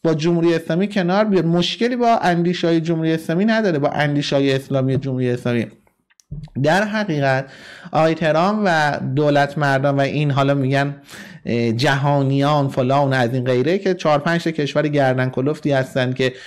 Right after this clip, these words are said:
مافیای بی‌نظمی جهان رو راه انداختن، اینا مشکلشون با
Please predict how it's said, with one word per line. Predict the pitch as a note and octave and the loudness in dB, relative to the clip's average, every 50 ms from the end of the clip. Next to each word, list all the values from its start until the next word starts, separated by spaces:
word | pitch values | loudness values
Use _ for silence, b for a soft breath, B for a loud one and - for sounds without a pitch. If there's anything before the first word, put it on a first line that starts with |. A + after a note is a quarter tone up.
| B B B | B B B
مافیای | C3+ D3 D3+ D3 C#3+ - D3+ D3 D#3 F3+ G3 | 0 0 2 0 0 0 0 0 2 2 2
بی‌نظمی | E3+ D#3 C#3+ C#3 C3+ C3+ C3 C3+ C#3+ C#3 C3 C3 | 0 0 0 0 0 0 0 0 -2 -2 -2 0
جهان | C3 C#3 C3+ C3 C3+ | 0 0 0 0 0
رو | C3+ | 0
راه | C3+ C3+ | 0 0
انداختن، | C3+ C3+ C3 - G#3+ A#3 B B B B G#3+ | 0 -2 -2 -2 -2 -4 B B B B -6
اینا | B - G#3 B3+ D4+ | B 0 2 2 2
مشکلشون | D4 C#4+ C4 C4 - - C#4+ C#4+ D4 C#4+ E4 E4 C#4 | 2 2 2 0 0 0 0 0 2 2 2 2 2
با | C4+ | 0